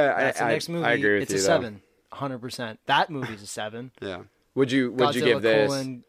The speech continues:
Speaker 1: Hollow Earth Vegas is a seven.
Speaker 2: <laughs>
Speaker 1: Uh,
Speaker 2: What?
Speaker 1: I gave it a, I gave it a three.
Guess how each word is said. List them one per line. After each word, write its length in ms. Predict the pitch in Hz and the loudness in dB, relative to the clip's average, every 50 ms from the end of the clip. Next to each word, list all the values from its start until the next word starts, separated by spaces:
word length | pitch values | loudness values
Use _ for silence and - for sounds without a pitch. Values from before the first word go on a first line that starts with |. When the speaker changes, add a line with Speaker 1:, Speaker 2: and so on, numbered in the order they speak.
| _ | _
Speaker 1:
Hollow 300 | - 117 131 135 131 127 | -8 -6 -6 -6 -6 -6
Earth 140 | 131 127 113 | -8 -10 -10
Vegas 440 | 107 123 127 131 120 113 113 - - | -8 -6 -6 -6 -8 -10 -12 -14 -16
is 100 | 117 104 | -16 -18
a 60 | 104 | -18
seven. 400 | - - 113 110 101 95 101 107 - | -12 -10 -10 -10 -10 -12 -16 -8 -4
Speaker 2:
<laughs> 40 | - 156 - - - 165 139 - - - - - - | -4 -4 -2 -2 -2 -2 -2 -2 -6 -12 -16 -8 -2
Speaker 1:
Uh, 260 | 156 160 165 165 135 | 0 4 4 6 6
Speaker 2:
What? 220 | - 156 151 156 - _ - | 4 4 2 -2 -6 _ -2
Speaker 1:
I 160 | 165 185 226 | 2 2 2
gave 240 | 202 247 247 240 220 | 4 4 4 6 6
it 140 | 233 214 196 | 6 6 6
a, 180 | 170 160 135 113 _ _ _ _ _ _ - - - | 4 2 2 -4 _ _ _ _ _ _ -6 0 2
I 120 | 175 208 214 | 2 2 2
gave 240 | 196 247 254 233 | 2 -2 0 2
it 60 | 240 220 | 2 2
a 40 | |
three. 480 | 170 - - - 143 147 139 117 110 104 | 2 0 -4 -6 -6 -4 -6 -6 -10 -14